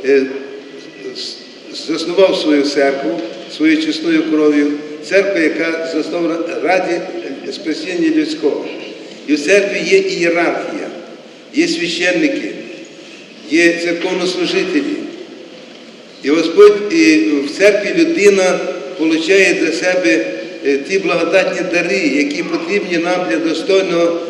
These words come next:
жительства на землі. В церкві людина отримує таїнство хрещення,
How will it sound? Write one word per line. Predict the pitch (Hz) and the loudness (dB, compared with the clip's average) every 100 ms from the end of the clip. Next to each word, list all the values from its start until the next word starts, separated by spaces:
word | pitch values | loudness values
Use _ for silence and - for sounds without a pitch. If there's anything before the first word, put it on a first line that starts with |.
| - | -8
жительства | 202 180 196 170 156 156 | -6 -2 -2 -2 -6 -2
на | 156 151 | -2 0
землі. | 156 151 147 131 - - - - - - - - - - - | 0 0 -2 -4 -6 -10 -14 -18 -20 -20 -20 -20 -20 -20 -6
В | |
церкві | 190 202 196 190 180 | 2 4 4 0 -2
людина | 170 202 190 180 - 156 | 2 4 6 4 0 0
отримує | 151 185 185 185 170 170 | 0 2 0 2 4 4
таїнство | 170 175 170 170 160 | 4 4 2 2 0
хрещення, | 151 151 151 - 143 139 | 0 2 0 0 -4 -2